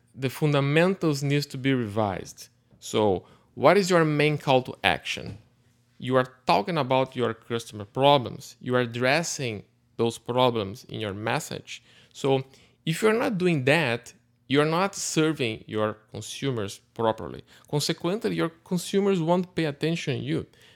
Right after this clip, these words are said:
because we, we have to face the reality. If you're just opening mails and just looking the mails, okay, I can do that eternally. But what is the point? As a brand, you are investing,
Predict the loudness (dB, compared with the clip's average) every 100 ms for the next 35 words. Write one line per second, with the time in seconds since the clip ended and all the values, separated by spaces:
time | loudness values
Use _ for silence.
0 | -8 -4 2 4 4 2 -6 _ _ _
1 | -6 2 4 6 4 2 0 4 4 2
2 | 2 4 4 2 -4 -14 _ _ -4 0
3 | 2 4 2 2 -6 0 0 0 -2 2
4 | 4 4 4 0 -4 -6 -4 0 4 4
5 | 4 -2 -6 -4 0 2 4 4 0 -8
6 | _ _ -10 2 4 6 2 2 2 4
7 | 4 2 2 -2 4 6 6 2 0 -6
8 | _ _ _ 6 6 6 4 2 4 4
9 | 2 -8 _ _ _ 2 4 4 0 4
10 | 4 6 4 2 -4 _ _ 0 2 2
11 | 2 4 4 2 -8